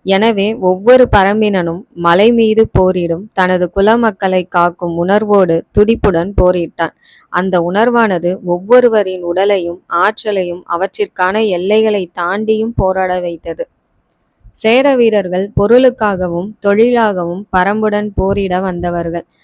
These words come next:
அதனால் அவர்களால் பரம்பின் வேகத்திற்கு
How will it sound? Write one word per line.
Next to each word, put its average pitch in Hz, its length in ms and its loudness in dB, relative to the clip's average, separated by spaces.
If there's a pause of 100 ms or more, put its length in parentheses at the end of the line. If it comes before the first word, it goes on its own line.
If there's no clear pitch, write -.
(200)
அதனால் 185 500 0
அவர்களால் 180 640 0
பரம்பின் 220 520 2
வேகத்திற்கு 190 680 -4